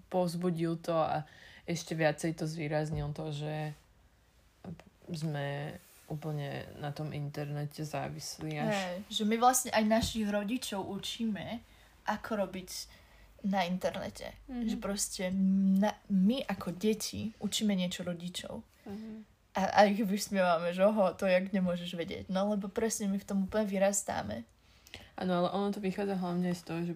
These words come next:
Speaker 1: žijeme v obrovskom blahobite a že fakt naše problémy sú také, že ísť na vecko. Um, čo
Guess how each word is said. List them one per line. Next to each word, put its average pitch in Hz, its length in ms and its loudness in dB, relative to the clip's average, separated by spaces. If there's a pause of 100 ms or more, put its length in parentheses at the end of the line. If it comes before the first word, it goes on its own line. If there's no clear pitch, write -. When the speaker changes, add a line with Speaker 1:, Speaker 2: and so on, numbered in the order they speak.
Speaker 1:
žijeme 165 340 -2
v 156 80 -6
obrovskom 156 480 -6
blahobite 147 640 -4
a 147 200 -4
že 147 200 -6 (560)
fakt 151 200 -4
naše 147 220 -6
problémy 147 520 -4
sú 147 160 -8
také, 147 320 -8
že 143 400 -6
ísť - 420 -10
na 147 140 -6
vecko. 139 480 -8 (840)
Um, 139 440 -8 (400)
čo - 300 -8